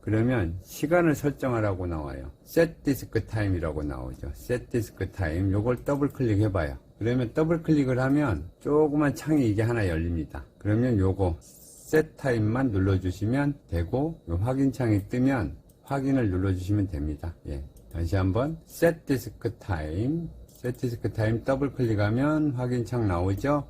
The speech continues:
Set Time 눌러주시면, 예, 확인 창이 뜨고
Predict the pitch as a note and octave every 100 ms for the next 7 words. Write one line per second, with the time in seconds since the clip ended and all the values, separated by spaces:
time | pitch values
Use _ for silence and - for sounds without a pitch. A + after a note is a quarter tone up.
0 | - - - C#3 - - A2 G#2+ C3 C#3
1 | G2 F2+ F#2+ F#2 F#2 G#2 A#2+ D3 D3 -
2 | - - - - - - D2 A2+ B2+ C3
3 | A#2+ A2+ G#2 G2 F#2 B2+ A#2 G#2 F#2+ A#2
4 | C#3+ D3+